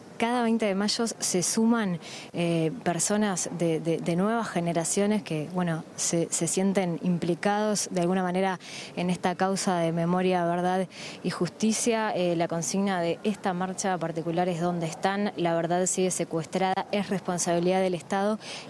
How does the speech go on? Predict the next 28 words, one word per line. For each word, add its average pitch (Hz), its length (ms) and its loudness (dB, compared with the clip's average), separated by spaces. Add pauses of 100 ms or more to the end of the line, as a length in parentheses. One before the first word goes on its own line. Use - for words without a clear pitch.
Y 196 240 2
esta 220 360 0
frase 214 420 0
también 190 340 2
aparece 190 640 0 (380)
en 180 200 0
algunas 175 760 0
de 180 140 0
las 165 120 0
pancartas 196 720 -2 (160)
que 170 300 2 (100)
se - 180 -2
han 262 80 4
hecho 214 280 2
caseramente, 180 880 0
¿no? 190 240 0
Como 165 260 0
también 180 460 0
es 185 160 0
habitual, 170 540 0
además 175 360 0
de 190 140 2
la 175 100 2
bandera 180 360 0
de 175 100 0
madres 185 320 -2
y 170 40 -6
familiares 175 640 0